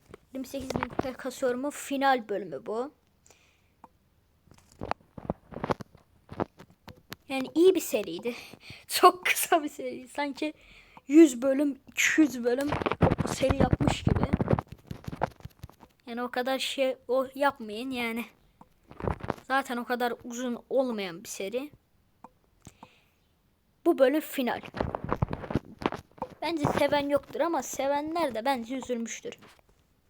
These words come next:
Niye üzülmüştür ki? Neyse. Bundan sonra da yirmi dokuz bin kupa kasıyorum videosu. Gelir mi? Yani as-, aslında diyecektim.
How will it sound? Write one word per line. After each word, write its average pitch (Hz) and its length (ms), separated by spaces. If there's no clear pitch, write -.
Niye 247 120
üzülmüştür 208 440
ki? 254 220
Neyse. 247 280
Bundan 370 220
sonra 311 320
da 349 60
yirmi 302 280
dokuz 285 320
bin 262 140
kupa 254 300
kasıyorum 254 600
videosu. 220 480
Gelir 277 280
mi? 233 340
Yani 254 300
as-, - 420
aslında 285 640
diyecektim. 262 600